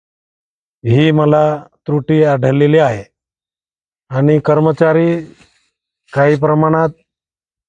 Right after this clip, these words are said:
भरण्यात यावा, कारण काही कंत्राटी बेसावर भरलेले आहे, काही रिक्त पदं आहे, त्या रिक्त पदे ताबडतोब शासनाने भरलं पाहिजे.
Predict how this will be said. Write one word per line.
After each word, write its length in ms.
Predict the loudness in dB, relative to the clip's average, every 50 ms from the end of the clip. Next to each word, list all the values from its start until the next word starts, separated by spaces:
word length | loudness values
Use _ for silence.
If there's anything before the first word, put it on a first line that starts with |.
| _ _ _ _ _ _
भरण्यात 600 | -10 -6 -2 -2 0 2 2 2 2 2 0 0
यावा, 340 | 0 0 0 0 -2 -4 -6 -10 -16 _ _ _ _ _ _ _ _ -10
कारण 600 | -6 -4 -4 -2 -2 -4 -4 -4 -6 -6 -8 -10
काही 340 | -8 -4 -2 0 2 2 0
कंत्राटी 520 | 0 0 -2 -2 0 0 -2 0 0 0 0
बेसावर 420 | 2 0 0 0 0 0 0 0
भरलेले 420 | 0 0 0 2 2 2 2 2 2
आहे, 220 | 2 2 0 -2 -4 _ _ _ _ _ _ _ _ _ _ _ _ _ _ _ _ _ _ _ _ _ _ _ _ -4
काही 440 | -2 0 2 2 2 2 2 2
रिक्त 280 | 0 0 -2 -2 _ -4
पदं 280 | -2 0 0 2 2 2
आहे, 260 | 0 0 -2 -6 -8
त्या 880 | -12 _ _ _ _ _ _ _ _ _ _ _ _ _ _ -6 -2
रिक्त 280 | -2 -2 -2 -2 -2 -2
पदे 380 | -2 0 0 2 2 2 2 0 -4 -6 -6 -4
ताबडतोब 480 | -2 -2 -2 -2 -2 -2 -2 -2 -2 -2
शासनाने 500 | -2 -4 -4 -4 -4 -6 -4 -4 -2 -2
भरलं 320 | -2 -4 -2 0 0 0
पाहिजे. 380 | 0 0 0 -2 -2 -4 -6 -8